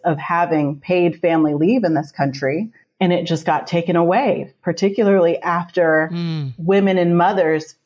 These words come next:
Speaker 1: put this country on our backs to prevent economic collapse and keep this thing moving,
Speaker 2: Mm-hmm.
Speaker 1: to keep our kids educated by homeschooling, to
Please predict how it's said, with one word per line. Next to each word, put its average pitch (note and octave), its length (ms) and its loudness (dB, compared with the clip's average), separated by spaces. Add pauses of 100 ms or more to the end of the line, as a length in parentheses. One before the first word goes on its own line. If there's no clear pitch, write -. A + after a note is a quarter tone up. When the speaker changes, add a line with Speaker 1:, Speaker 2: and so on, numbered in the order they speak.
Speaker 1:
put G3+ 260 -2
this D#3 200 -2
country E3+ 800 -2
on F3 180 0
our D3 140 0
backs F#3+ 600 -2 (180)
to F#3+ 160 0
prevent F#3 500 0 (180)
economic F#3+ 600 0
collapse G3+ 640 0
and G3+ 220 2
keep C4 260 -2
this G#3+ 220 0
thing G#3 320 2
moving, A3+ 580 2
Speaker 2:
Mm-hmm. G3 360 -2
Speaker 1:
to G#3+ 120 0
keep B3+ 300 -2
our A3 100 2
kids A3 320 0 (100)
educated A3 720 2
by F3 140 2
homeschooling, G3 800 0
to E3+ 220 2